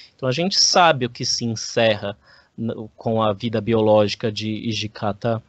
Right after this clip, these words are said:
encerrada, mas o que é importante é que não seja, por isso, razão de manter isso em um museu, em trancar isso a sete chaves,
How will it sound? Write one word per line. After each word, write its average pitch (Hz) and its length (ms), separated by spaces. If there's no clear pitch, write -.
encerrada, 113 960
mas 104 1200
o 123 120
que 185 680
é 117 100
importante 143 880
é 123 40
que - 140
não 139 160
seja, 131 460
por 135 220
isso, 170 540
razão 135 400
de 160 100
manter 156 340
isso 156 380
em 151 180
um 160 80
museu, 120 540
em 131 60
trancar 120 460
isso 117 200
a 107 40
sete - 300
chaves, 151 640